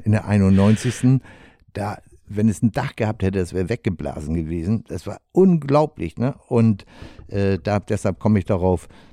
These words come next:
äh, danach stand dann, äh, so, so als Gag in verschiedenen Münchner Zeitungen, dass der F C Bayern jetzt verpflichtet sein müsste, das Löwenpublikum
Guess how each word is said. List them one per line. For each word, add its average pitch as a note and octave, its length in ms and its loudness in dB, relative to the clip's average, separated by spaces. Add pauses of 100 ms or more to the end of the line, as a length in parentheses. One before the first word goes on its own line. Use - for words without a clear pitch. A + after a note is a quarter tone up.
(160)
äh, F2+ 340 -4
danach F2+ 300 -2
stand F2 320 -2
dann, E2+ 340 0
äh, E2 480 -4
so, D#2+ 300 -4
so D#2+ 200 -8
als - 180 -10
Gag F#2 220 -4
in E2+ 200 -2
verschiedenen F2 480 -2
Münchner E2 320 0
Zeitungen, E2+ 420 -2
dass D#2 160 -8
der E2 200 -8
F E2 80 -8
C - 140 -8
Bayern D#2+ 320 -4
jetzt D#2 140 -8
verpflichtet F2+ 460 -8
sein E2 220 -2
müsste, E2 440 -4
das - 400 -12
Löwenpublikum F2 960 -2